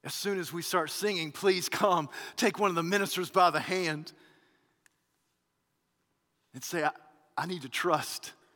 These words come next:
God in Christ." Maybe you're here today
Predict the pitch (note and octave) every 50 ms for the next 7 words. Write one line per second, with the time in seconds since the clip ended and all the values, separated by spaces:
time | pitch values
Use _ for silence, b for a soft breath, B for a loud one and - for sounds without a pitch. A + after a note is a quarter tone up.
0 | b b b b b b b b b b _ _ - - B2+ - C#3 A#2 B2+ B2
1 | A2+ G#2+ - C3+ A#2+ F#2 F2+ - - - - - - _ _ _ _ _ _ _
2 | _ _ _ _ b b b b b b b b b b b b b b b b
3 | b b E3+ F3+ D#3 D#3 C#3+ C3 B2+ E3+ E3+ E3 - D3 A#2 C3 A#2+ A2 A2+ A2+
4 | A#2